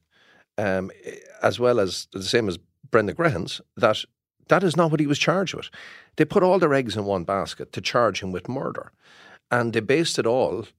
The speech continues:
remember as well, before, uh, before Jonathan Dowdall came on board last September, quite dramatically, to become a supergrass or a,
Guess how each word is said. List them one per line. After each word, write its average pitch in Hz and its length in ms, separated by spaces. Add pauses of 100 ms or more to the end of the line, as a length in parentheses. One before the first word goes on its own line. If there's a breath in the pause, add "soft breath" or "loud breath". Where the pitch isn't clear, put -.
(120)
remember 156 380
as 113 120
well, 110 180
before, 131 580
uh, 117 60
before 139 360
Jonathan 110 420
Dowdall 110 360
came 95 280
on 87 140
board 95 340
last 98 340
September, 104 460
quite 82 220
dramatically, 95 560
to 82 80
become 90 240
a 82 40
supergrass 80 580
or 82 120
a, 87 60